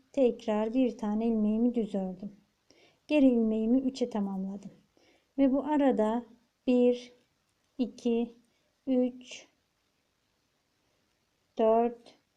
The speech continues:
ve beş tane ters ilmeğimi ördüm.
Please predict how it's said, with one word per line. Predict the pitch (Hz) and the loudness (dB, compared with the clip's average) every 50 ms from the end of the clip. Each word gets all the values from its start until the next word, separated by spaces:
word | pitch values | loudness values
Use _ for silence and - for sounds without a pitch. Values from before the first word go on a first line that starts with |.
| _ _ _ _ _ _ _ _ _ _ _ _ _ _ - | _ _ _ _ _ _ _ _ _ _ _ _ _ _ 4
ve | 262 277 269 240 | 4 4 6 6
beş | 277 277 254 269 - | 6 4 4 2 -2
tane | - 247 226 220 214 208 214 220 240 269 269 - - _ _ _ _ | -4 -4 -2 -2 0 0 0 0 -2 -4 -4 -6 -14 _ _ _ _
ters | - - 247 233 220 214 - - | -2 0 0 0 0 -2 -4 -4
ilmeğimi | 214 214 208 208 208 208 214 220 226 | -2 0 0 2 2 0 0 0 -2
ördüm. | 214 214 208 196 196 - 202 196 - | -2 -4 -4 -4 -6 -8 -10 -12 -12